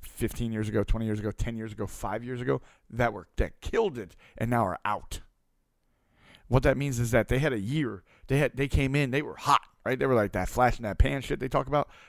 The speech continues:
They came in, they were killing it. I was like, "Oh, shit." And then even sometimes I'd be like, "Yo, like, why, like, what did I do wrong? Like, why are they doing it so well?"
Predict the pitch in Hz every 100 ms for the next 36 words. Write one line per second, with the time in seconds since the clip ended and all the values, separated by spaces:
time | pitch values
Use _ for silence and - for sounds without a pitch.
0 | - 143 - 127 147 139 139 - - 160
1 | 82 - 120 87 78 143 95 - 151 -
2 | _ _ _ _ _ _ - 135 151 143
3 | 165 160 143 175 165 143 131 131 131 110
4 | 107 95 143 107 92 92 - 76 69 -
5 | - 82 - - _ - - - - 90
6 | 127 123 127 95 95 113 - - 78 -
7 | - 95 110 107 104 104 90 - 53 64
8 | 50 50